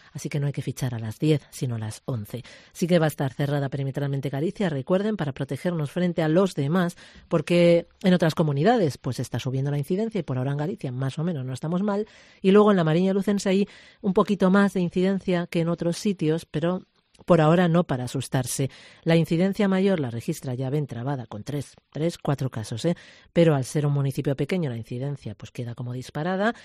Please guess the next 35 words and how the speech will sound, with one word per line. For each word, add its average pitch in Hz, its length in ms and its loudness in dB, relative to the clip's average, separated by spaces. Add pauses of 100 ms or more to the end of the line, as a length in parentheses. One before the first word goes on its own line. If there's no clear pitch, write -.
(160)
La 151 160 -2
alcaldesa 139 540 -2
ha - 20 -10
transmitido 135 500 -4
tranquilidad, 156 640 0
que 120 140 -8
no 117 440 -8
se 135 100 -8
preocupe 135 300 -6
la 147 80 -2
gente, 175 200 0
pero 208 140 -6
que - 80 -8
mantengan 127 440 -4
la 123 120 -6
distancia 160 580 -2 (280)
y 170 100 4
las 143 180 2
medidas 135 400 0
de 147 120 -4
siempre. 185 420 -2 (340)
Y 202 180 4
luego 185 420 4
la 151 100 0
incidencia 151 500 0
también 175 240 -2
un 135 100 -2
poco 143 220 -4
más 139 320 -4
elevada 160 320 0
en 135 80 -4
Barreiros, 202 640 -2 (480)
eh, 170 380 2 (580)
ha 170 160 -2
bajado 156 320 -2